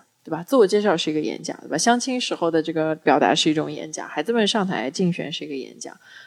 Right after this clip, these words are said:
啊，商业的发布会等等，我觉得这些都是 public speaking 的一个分支，啊，包括脱口秀。所以希望更多人能就是站上台见见演讲最美的样子，也见到自己最美的样子。然后，呃，如果有兴趣、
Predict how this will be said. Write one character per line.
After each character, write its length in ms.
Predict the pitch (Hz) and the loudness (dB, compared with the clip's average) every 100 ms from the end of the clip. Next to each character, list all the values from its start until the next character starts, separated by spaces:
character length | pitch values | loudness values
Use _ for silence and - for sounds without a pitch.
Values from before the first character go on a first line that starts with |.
| _ | _
啊， 180 | - 113 | -14 -6
商 240 | - 208 | -2 0
业 140 | 220 196 | 2 2
的 120 | 156 | 0
发 160 | - 180 | -2 0
布 140 | 196 | 0
会 160 | 185 151 | 0 -6
等 140 | 135 | -8
等， 120 | 139 | -12
我 100 | 147 | -12
觉 100 | 151 | -8
得 60 | 202 | -8
这 160 | 262 | -6
些 160 | 240 247 | 0 2
都 140 | 247 | 4
是 140 | 247 214 | 2 -2
public 300 | - 214 208 | -4 -4 -6
speaking 400 | - - 185 170 | -4 -4 -2 -6
的 60 | |
一 60 | 156 | -8
个 60 | 185 | -8
分 240 | 220 233 | -8 -6
支， 280 | - 233 240 | -6 -6 -6
啊， 120 | 165 | -6
包 180 | 170 233 | 4 4
括 160 | 302 285 | 4 0
脱 160 | - | -2
口 140 | 151 175 | -12 -10
秀。 200 | - - _ _ _ | -14 -16 _ _ _
所 140 | 185 | 0
以 340 | 202 185 165 160 | 2 4 2 -2
希 120 | 208 | 0
望 100 | 226 | 2
更 160 | 262 | 2
多 160 | 240 240 | 4 4
人 140 | 202 | 4
能 260 | 160 165 175 | -2 -4 -6
就 140 | 185 | -6
是 180 | 185 175 | -4 -4
站 200 | 170 320 | 0 0
上 180 | 247 185 | 0 -2
台 160 | 170 143 | -2 -4
见 200 | 202 196 | -2 2
见 180 | 180 165 | 2 0
演 160 | 143 | -2
讲 240 | 175 180 135 | -2 -4 -4
最 140 | 190 | -2
美 140 | 196 135 | -2 -2
的 100 | 113 | -4
样 240 | 160 190 | -4 -6
子， 140 | 170 - | -8 -10
也 60 | |
见 140 | - 185 | -6 -4
到 120 | 185 | -2
自 140 | 226 | -2
己 60 | 196 | -4
最 140 | - | -2
美 160 | 143 - | -8 -8
的 120 | - | -14
样 120 | - - | -16 -16
子。 160 | - - _ | -18 -18 _
然 120 | 180 | 2
后， 200 | 196 180 | 6 6
呃， 180 | 131 170 | 6 2
如 200 | 175 220 | 4 4
果 340 | 302 196 156 123 _ _ | 6 4 4 -2 _ _
有 180 | 170 151 | 4 4
兴 300 | - 220 170 | 4 0 -2
趣、 420 | - - - | -6 -6 -8